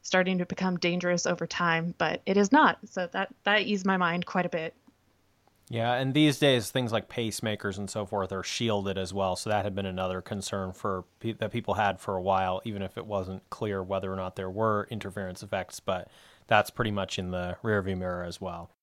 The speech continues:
Speaker 1: Yeah.
Speaker 2: As always, it's an interesting trend line of these defense technologies getting turned into civilian consumer uses. Certainly something we've seen,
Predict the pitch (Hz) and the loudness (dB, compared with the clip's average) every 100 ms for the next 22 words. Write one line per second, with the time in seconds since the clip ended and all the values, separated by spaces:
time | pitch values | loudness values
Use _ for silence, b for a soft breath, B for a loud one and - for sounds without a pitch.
0 | _ _ _ - 190 175 185 - _ _ | _ _ _ -10 -6 -6 -8 -14 _ _
1 | 156 143 147 165 120 127 - 110 110 151 | 6 8 10 8 6 2 -2 -4 -2 -2
2 | 143 139 127 - 123 117 110 104 - - | 4 6 6 4 0 0 -4 -6 -12 -14
3 | - 143 143 131 123 127 139 151 143 143 | 4 4 6 4 6 6 4 0 -4 -4
4 | 117 104 110 107 98 - - 113 - 120 | -4 -4 -4 -4 -4 -10 -8 -4 2 2
5 | 117 - - 131 127 117 117 113 123 120 | 2 -4 -2 0 2 2 2 0 -2 -2
6 | - 113 110 - 120 110 110 110 - 107 | -2 -2 -2 -2 -4 -2 -4 -4 -4 -4
7 | - 107 110 107 107 120 110 120 110 104 | -4 -2 -2 -2 -4 -6 -6 -4 -4 -4
8 | 101 101 - 120 127 - - 104 - 107 | -4 -4 -2 -2 -2 -6 -8 -8 -8 -8
9 | 101 - 107 104 101 101 - 117 110 110 | -8 -8 -8 -6 -6 -6 -6 -4 -4 -4
10 | 110 | -6